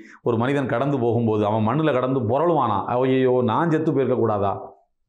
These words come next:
இந்த இடத்துல நான் இருந்திருந்தா நல்லா இருந்திருக்குமே, ஏன் தான் வாழ்றேன்னே தெரியலையே உலகத்துல" அப்படின்னு புலம்புவான். அதுக்கடுத்து பதிமூன்றாவது நபிகள் நாயகம் ஸல்லல்லாஹு அலைஹி வஸல்லம் சொன்னார்கள், "வஹத்தா தத்லு அஷம்சு மின் மக்ரிபிஹா."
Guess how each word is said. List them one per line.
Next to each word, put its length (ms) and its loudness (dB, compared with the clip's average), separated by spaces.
இந்த 260 2
இடத்துல 240 0
நான் 260 0
இருந்திருந்தா 380 0
நல்லா 240 0
இருந்திருக்குமே, 520 0
ஏன் 60 0
தான் 280 2
வாழ்றேன்னே 440 0
தெரியலையே 400 2
உலகத்துல" 560 0
அப்படின்னு 300 0
புலம்புவான். 600 -2
அதுக்கடுத்து 800 0
பதிமூன்றாவது 640 0
நபிகள் 200 0
நாயகம் 260 0
ஸல்லல்லாஹு 160 0
அலைஹி 120 0
வஸல்லம் 220 0
சொன்னார்கள், 300 0
"வஹத்தா 360 -4
தத்லு 360 -2
அஷம்சு 340 -2
மின் 180 2
மக்ரிபிஹா." 640 -2